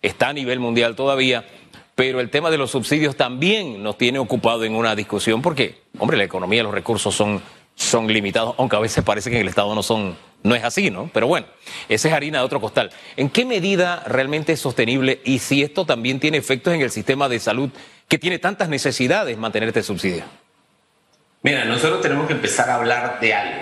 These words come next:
Speaker 2: ¿no? De, del término ecosistema. Ecosistema implica que todo está conectado. Donde tú empieces a tener falla en un sistema de, de, de pobreza,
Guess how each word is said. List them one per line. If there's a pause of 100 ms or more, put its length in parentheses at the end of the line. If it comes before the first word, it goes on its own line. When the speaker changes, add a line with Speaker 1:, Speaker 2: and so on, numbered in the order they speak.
Speaker 2:
¿no?
De,
del
término
ecosistema. (200)
Ecosistema
implica (340)
que
todo
está
conectado. (300)
Donde
tú
empieces
a
tener
falla
en
un
sistema
de,
de,
de
pobreza,